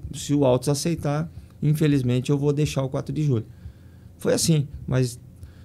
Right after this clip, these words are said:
talvez tenha gerado um descontentamento mais por parte da torcida, né? De repente uma manifestação da diretoria também na imprensa de descontentamento, mas o nosso, o nosso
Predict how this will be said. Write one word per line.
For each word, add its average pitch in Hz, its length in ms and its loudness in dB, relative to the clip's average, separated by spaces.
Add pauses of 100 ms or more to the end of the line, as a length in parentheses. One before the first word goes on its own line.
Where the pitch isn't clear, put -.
(600)
talvez 156 380 8
tenha 151 260 4
gerado 135 400 6
um 127 80 4
descontentamento 123 840 0
mais 123 180 0
por 123 160 -2
parte 123 320 -2
da 117 120 0
torcida, 165 720 0 (420)
né? 127 240 2
De 120 100 2
repente 120 400 2
uma 120 120 0
manifestação 113 920 0 (180)
da 107 120 -2
diretoria 113 640 0
também 113 520 0 (360)
na 107 160 2
imprensa 117 580 0
de 107 100 -4
descontentamento, 113 920 -2
mas 120 300 -2 (1040)
o 117 100 0
nosso, 131 640 4 (220)
o 110 160 -2
nosso 127 960 0